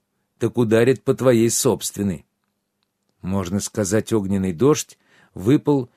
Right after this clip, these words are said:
с сумрачных небес на столицу проклятого государства, где правил злобный тиран Маркель Весёлый,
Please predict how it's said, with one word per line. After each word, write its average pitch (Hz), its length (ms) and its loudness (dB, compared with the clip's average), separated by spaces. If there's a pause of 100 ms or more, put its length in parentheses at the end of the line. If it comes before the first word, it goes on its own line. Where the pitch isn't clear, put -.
(160)
с - 100 -8
сумрачных 123 600 0
небес 101 400 0
на 123 100 -2
столицу 120 720 -4 (380)
проклятого 127 640 2
государства, 107 880 -2
где 95 220 -2
правил 120 340 2
злобный 139 520 2
тиран 131 380 2
Маркель 127 460 0
Весёлый, 127 600 -2